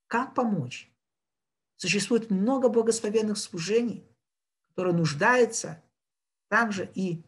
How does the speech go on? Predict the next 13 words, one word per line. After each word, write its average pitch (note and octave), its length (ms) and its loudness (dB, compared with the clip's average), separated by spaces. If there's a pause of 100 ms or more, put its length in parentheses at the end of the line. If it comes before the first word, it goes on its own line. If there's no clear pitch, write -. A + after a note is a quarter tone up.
духовной, F3+ 580 -4
но C#3+ 80 -6
также E3+ 300 -4
и E3+ 40 -2
финансовой G3 760 -2
поддержке. D#3 580 -8 (520)
И - 80 -4
поэтому, G#3 440 2
когда F#3+ 300 -2
Господь A3+ 400 0
располагает G3+ 600 -2
сердце A#3+ 520 0
церквей, F#3 640 -2